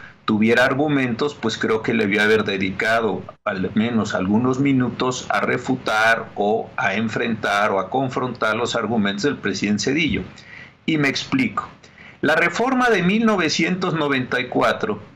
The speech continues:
me parece que tuvo un objetivo completamente diferente. La reforma de mil novecientos noventa y cuatro, en primer lugar, amplió las controversias constitucionales.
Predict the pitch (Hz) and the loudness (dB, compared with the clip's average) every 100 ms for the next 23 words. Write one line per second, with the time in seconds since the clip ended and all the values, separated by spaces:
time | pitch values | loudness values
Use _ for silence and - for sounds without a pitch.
0 | - 117 110 120 131 156 170 - 123 139 | -2 0 0 0 0 0 -2 -2 -4 0
1 | 143 156 139 110 - 110 135 139 147 - | 2 2 0 -2 -4 0 0 2 0 0
2 | 117 113 110 135 156 170 170 160 123 131 | 0 0 0 2 2 0 -4 -2 -2 -2
3 | 131 139 135 127 139 139 139 135 - 104 | -2 -2 0 0 0 0 -2 -4 -4 -6
4 | - - - 123 135 151 170 220 247 226 | -8 -18 -8 -2 2 2 2 0 2 2
5 | 180 202 214 180 147 175 180 156 156 135 | 2 4 4 2 0 0 0 0 2 0
6 | 127 123 127 127 120 143 131 131 120 165 | 0 -4 0 0 2 -2 0 0 2 2
7 | 226 202 160 139 - - 127 127 127 139 | 2 2 4 4 2 -2 -2 -2 -2 0
8 | 143 175 220 - - 143 127 117 113 127 | 2 2 2 0 -2 -4 -2 0 2 2
9 | 131 135 131 131 127 131 123 127 127 127 | 2 0 -2 -4 -2 -2 0 0 0 2
10 | 127 123 95 - | 2 2 0 -4